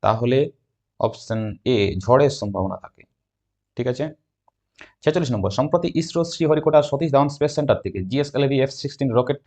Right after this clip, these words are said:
রকেটে করে যে উপগ্রহটি সফলভাবে উৎক্ষেপণ করেছে সেটির নাম কি? উপগ্রহটির নাম কি? সেটি হচ্ছে অপশন বি, নিসার। ঠিক আছে, নাসা এবং ইসরো যৌথ উদ্যোগে একটা কৃত্রিম উপগ্রহ পাঠিয়েছে, সেটির নাম হচ্ছে নিসার।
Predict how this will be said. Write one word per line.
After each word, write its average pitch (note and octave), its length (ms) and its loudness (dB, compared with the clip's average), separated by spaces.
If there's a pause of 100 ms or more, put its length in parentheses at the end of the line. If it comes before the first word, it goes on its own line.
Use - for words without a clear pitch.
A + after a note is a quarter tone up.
(160)
রকেটে D3+ 300 2
করে E3 180 6
যে C#3+ 200 2
উপগ্রহটি D#3 480 2
সফলভাবে C#3+ 580 2
উৎক্ষেপণ B2 380 2
করেছে G#2+ 380 2 (260)
সেটির A#2+ 200 -4
নাম G2 260 0
কি? - 160 -16 (300)
উপগ্রহটির C3+ 460 2
নাম A#2 200 2
কি? - 140 -20
সেটি A#2 200 -4
হচ্ছে A#2+ 300 0 (1120)
অপশন A#2+ 380 -2 (160)
বি, A#2 200 0 (420)
নিসার। G#2 500 0 (840)
ঠিক B2+ 100 -4
আছে, C3+ 200 2 (540)
নাসা A#2 420 4
এবং C#3+ 140 2 (100)
ইসরো A#2 260 -2
যৌথ G#2+ 260 0
উদ্যোগে A#2 360 0 (440)
একটা G#2 240 2 (200)
কৃত্রিম A2+ 260 -4
উপগ্রহ G#2+ 300 0
পাঠিয়েছে, B2+ 340 -2
সেটির G#2 220 -10
নাম G2+ 80 0
হচ্ছে G2+ 220 -6 (260)
নিসার। F#2+ 400 -4